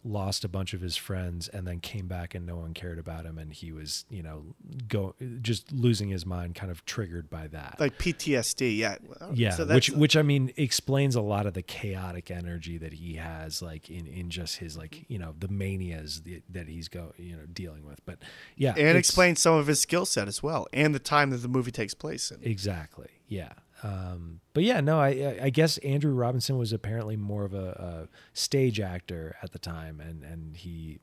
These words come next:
Speaker 1: auditioned and, and got this part. We brought up Clint before, but let's go back to him now.
Speaker 2: Yeah,
Speaker 1: Like,
Speaker 2: yeah.
Speaker 1: like, how did you feel about, you know, this, this is not his breakout performance, 'cause this is coming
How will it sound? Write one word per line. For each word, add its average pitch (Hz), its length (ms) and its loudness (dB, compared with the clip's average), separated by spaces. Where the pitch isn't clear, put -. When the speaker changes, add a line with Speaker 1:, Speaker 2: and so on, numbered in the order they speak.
Speaker 1:
auditioned 82 560 -8
and, 73 140 -14
and 80 160 -10
got 69 200 -16
this - 120 -14
part. - 280 -18
We 160 100 12
brought 202 260 6
up 196 140 0
Clint 170 260 2
before, 139 360 2
but 117 120 4
let's 135 180 4
go 180 120 4
back 123 320 2
to 113 140 -2
him 87 140 -4
now. 80 220 -8
Speaker 2:
Yeah, 131 140 2
Speaker 1:
Like, 110 80 2
Speaker 2:
yeah. 113 160 0
Speaker 1:
like, 123 260 0
how 139 300 6
did 151 160 2
you 147 180 4
feel 143 440 6
about, 113 340 0
you 143 340 4
know, 143 120 8
this, 170 200 6
this 185 300 6
is 202 120 2
not 180 380 2
his 135 260 2
breakout 127 560 4
performance, 98 560 -4
'cause 120 160 4
this 139 160 6
is 139 120 4
coming 120 360 2